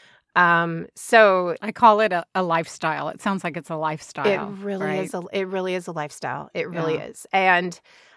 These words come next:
Speaker 1: I feel like, um, a lot of wives would agree with me because it's a very rewarding, it sounds maybe to an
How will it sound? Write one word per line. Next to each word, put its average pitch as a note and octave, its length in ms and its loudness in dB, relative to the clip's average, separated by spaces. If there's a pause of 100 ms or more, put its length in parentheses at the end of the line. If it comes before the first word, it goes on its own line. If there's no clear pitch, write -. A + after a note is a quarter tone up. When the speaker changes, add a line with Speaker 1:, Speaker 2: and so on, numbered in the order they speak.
(120)
Speaker 1:
I G#3+ 160 8
feel B3 320 2
like, G3 520 -2
um, E3+ 640 -2 (420)
a G3 100 2
lot F#3+ 260 6
of F#3 160 -2
wives E3 280 0
would E3 120 -6
agree D#3 240 -6
with D#3+ 180 -10
me D#3 240 -8
because D#3+ 800 -6 (720)
it's G#3 280 2
a G3 40 -2
very F3+ 520 -6
rewarding, D#3+ 640 -8
it G3 180 -6
sounds A#3+ 340 2
maybe G#3 280 -2
to F3 180 -8
an E3+ 80 -4